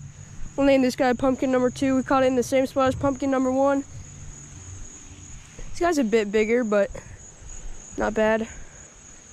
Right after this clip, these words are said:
Guys, I played you. In the intro, you thought it was a ten pounder. Nah, I just loosened my drag. I,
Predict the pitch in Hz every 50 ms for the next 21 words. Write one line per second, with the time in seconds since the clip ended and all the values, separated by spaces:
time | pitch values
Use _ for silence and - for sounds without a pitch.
0 | - - 240 240 240 226 311 320 - - 294 269 254 254 208 208 208 185 185 -
1 | - - - - - - - - - - - - - - - - - - 269 294
2 | 294 - - 269 285 - 302 285 277 269 269 - 294 277 262 254 226 240 - 269
3 | 247 247 233 247 233 233 240 247 254 262 247 - - - - - 208 208 196 202
4 | 214 240 285 349 302 285 254 240 254 247 226 196 190 196 185 185 185 190 196 -
5 | - - - - - - - - - - - 269 269